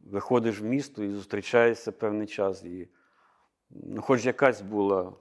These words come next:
віддушина в цьому житті, ну, н-, тому що весь час бути в закритому просторі майстерні чи приміщення, бо не завжди була майстерня.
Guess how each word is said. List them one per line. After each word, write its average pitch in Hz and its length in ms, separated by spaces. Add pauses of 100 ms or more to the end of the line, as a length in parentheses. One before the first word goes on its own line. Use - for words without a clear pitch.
(220)
віддушина 110 600
в 95 60
цьому 92 340
житті, 87 400
ну, 90 120
н-, 98 240 (360)
тому 101 200
що 107 160
весь 107 140
час 101 260
бути 101 360 (380)
в - 220
закритому 104 720 (360)
просторі 101 1160
майстерні 107 600
чи 92 200
приміщення, 101 840
бо 92 260
не 101 120
завжди 120 340
була 98 240
майстерня. 92 640